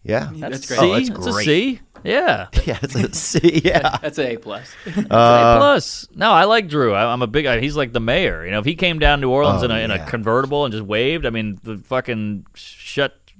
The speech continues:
Speaker 3: buildings would shut down and people would jump out of windows. I mean, he's the guy.
Speaker 1: Yeah, he's fun to watch on Instagram. He has his kids and stuff.
Speaker 3: Oh, I gotta, I gotta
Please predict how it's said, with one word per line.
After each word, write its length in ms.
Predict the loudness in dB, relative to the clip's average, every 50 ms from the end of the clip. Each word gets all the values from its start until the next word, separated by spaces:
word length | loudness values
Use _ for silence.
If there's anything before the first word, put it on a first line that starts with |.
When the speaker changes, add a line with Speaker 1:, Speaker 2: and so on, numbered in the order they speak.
| -20 -20 -4 0
Speaker 3:
buildings 300 | 2 2 4 2 0 -4
would 100 | -6 -8
shut 300 | -6 -2 -2 -2 0 0
down 300 | -2 0 0 0 0 0
and 60 | -2
people 120 | -2 -4 -4
would 100 | -4 -4
jump 200 | -4 -4 -2 -2
out 120 | -2 -4
of 80 | -4 -4
windows. 420 | -6 -4 -4 -4 -4 -6 -8 -8
I 20 | -4
mean, 100 | -2 -2
he's 160 | -2 -2 -2
the 80 | -4 -2
guy. 440 | 0 2 2 2 2 0 -2 -6 -8 -6
Speaker 1:
Yeah, 160 | -2 -2 0
he's 140 | -2 -2 0
fun 120 | 0 0
to 60 | 2
watch 180 | 2 2 2 0
on 60 | -2
Instagram. 320 | -4 -4 -2 -2 -2 -2
He 60 | 0 -2
has 100 | -2 -2
his 160 | -4 -8 -8
kids 340 | -6 -4 -2 -2 -2 -4 -6
and 100 | -8 -8
stuff. 300 | -6 -4 -2 -2 -2 0
Speaker 3:
Oh, 200 | 0 2 4 4
I 80 | 4 2
gotta, 160 | 0 0 -2 -2
I 80 | -2 -4
gotta 180 | -4 -6 -8